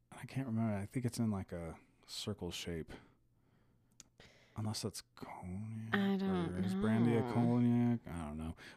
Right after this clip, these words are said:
Speaker 1: We're looking, uh, like, real good, um,
Speaker 2: <laughs>
Speaker 1: alcohol pairers.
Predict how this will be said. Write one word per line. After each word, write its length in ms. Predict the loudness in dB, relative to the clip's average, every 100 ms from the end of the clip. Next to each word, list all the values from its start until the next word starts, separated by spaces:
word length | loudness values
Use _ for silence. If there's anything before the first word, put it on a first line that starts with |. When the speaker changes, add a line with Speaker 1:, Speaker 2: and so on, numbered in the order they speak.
| 2
Speaker 1:
We're 100 | 6
looking, 400 | 6 6 4 6
uh, 240 | 4 0 -4 _ _ _ _ _ _ _ _ _
like, 140 | -8 -4
real 280 | 0 2 0
good, 360 | 2 2 2 -2 -8 -18 -20 -20 -20 -20 -10
um, 240 | -8 -6 -6 -6 -6 -8
Speaker 2:
<laughs> 360 | -8 -6 -4 4
Speaker 1:
alcohol 520 | 6 6 2 2 0
pairers. 600 | 0 0 2 2 0 -6